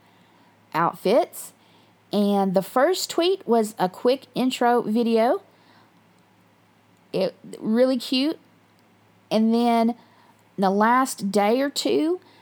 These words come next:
they have tweeted individual videos for each member. So they have Namjoon, Unbreakable Cuteness, Jin, Worldwide Cutie,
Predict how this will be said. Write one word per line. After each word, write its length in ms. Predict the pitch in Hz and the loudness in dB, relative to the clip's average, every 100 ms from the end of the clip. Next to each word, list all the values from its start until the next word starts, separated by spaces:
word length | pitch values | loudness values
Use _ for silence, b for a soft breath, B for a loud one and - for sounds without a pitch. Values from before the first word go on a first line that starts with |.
| b - | b -4
they 300 | 208 226 233 | 0 2 0
have 400 | - 220 214 202 - _ _ | 0 2 2 -2 -12 _ _
tweeted 540 | - - 254 254 247 - _ | -14 -2 0 4 2 0 _
individual 600 | 240 311 330 349 330 311 | -2 0 2 0 2 0
videos 640 | 262 262 254 240 240 - - _ _ _ _ _ | 0 0 2 2 0 -2 -14 _ _ _ _ _
for 220 | - - - | 0 0 -2
each 540 | 180 285 - - - - _ _ _ _ _ _ _ _ _ _ _ _ _ _ _ _ _ _ _ _ _ _ _ _ _ _ _ 202 | 0 0 -2 -8 -10 -16 _ _ _ _ _ _ _ _ _ _ _ _ _ _ _ _ _ _ _ _ _ _ _ _ _ _ _ 0
member. 480 | 226 208 170 - - _ b b b b _ - | 2 2 -2 -8 -14 _ b b b b _ -14
So 280 | - 208 190 | 0 0 2
they 120 | 208 | 2
have 240 | 208 185 | 2 0
Namjoon, 920 | 185 208 190 294 370 269 247 254 302 - _ | 2 4 4 4 2 0 0 0 -2 -8 _
Unbreakable 580 | 220 262 226 233 247 285 | 0 2 0 0 -2 -2
Cuteness, 640 | - - 196 254 - - _ _ _ _ b b b - | -2 -4 -2 -4 -6 -20 _ _ _ _ b b b -10
Jin, 520 | 170 254 311 269 320 320 - | -4 2 2 2 0 -4 -8
Worldwide 540 | 190 190 208 226 294 | 0 2 2 2 0
Cutie, 380 | - 208 196 254 | -2 -2 -2 -2